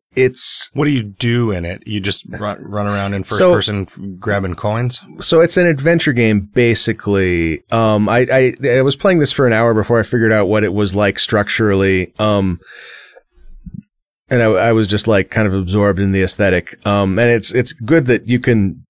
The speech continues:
Speaker 1: do that for so long, because I feel like that's the best part of the game. Like, it's an adventure game in the sense of, like, um, most interactions are bespoke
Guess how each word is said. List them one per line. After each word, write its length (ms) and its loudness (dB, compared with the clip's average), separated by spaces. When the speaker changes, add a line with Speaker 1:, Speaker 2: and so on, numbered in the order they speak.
Speaker 1:
do 200 4
that 380 2
for 180 -2
so 240 2
long, 380 2
because 360 -2
I 160 -2
feel 180 0
like 120 2
that's 160 -2
the 80 -2
best 240 -2
part 140 0
of 40 2
the 60 0
game. 400 0
Like, 240 0
it's 160 0
an 80 6
adventure 320 4
game 220 4
in 100 2
the 80 2
sense 380 0
of, 220 0
like, 380 0
um, 540 0
most 300 2
interactions 600 2
are 300 2
bespoke 840 0